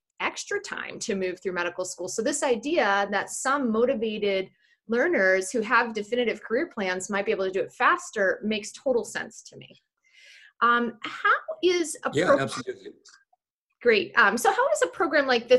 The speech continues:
Speaker 1: three-year M D program, how is that advantageous to students? And then I'm gonna ask you how you think it might be advantageous to the residency programs that are deciding to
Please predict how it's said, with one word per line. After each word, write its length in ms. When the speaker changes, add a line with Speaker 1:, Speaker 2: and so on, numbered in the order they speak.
Speaker 1:
three-year 760
M 300
D 420
program, 480
how 180
is 80
that 180
advantageous 1120
to 140
students? 560
And 120
then 80
I'm 80
gonna 120
ask 360
you 300
how 160
you 160
think 200
it 80
might 160
be 160
advantageous 840
to 80
the 100
residency 640
programs 400
that 80
are 100
deciding 400
to 100